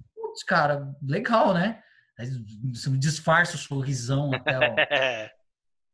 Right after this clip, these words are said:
Speaker 1: E aí eu falei: "Legal, é pra esse cara que eu tenho que mostrar trabalho, né?"
Speaker 2: Sim.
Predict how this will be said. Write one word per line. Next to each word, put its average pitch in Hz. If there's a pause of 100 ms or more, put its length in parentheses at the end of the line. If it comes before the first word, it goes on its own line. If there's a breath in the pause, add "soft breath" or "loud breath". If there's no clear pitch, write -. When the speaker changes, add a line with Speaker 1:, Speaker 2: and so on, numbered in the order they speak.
(120)
Speaker 1:
E 135
aí 143
eu 156
falei: 170
"Legal, 160
é 139
pra 147
esse 147
cara 160
que 175
eu 180
tenho 185
que 196
mostrar 190
trabalho, 180
né?" 143 (280)
Speaker 2:
Sim. 101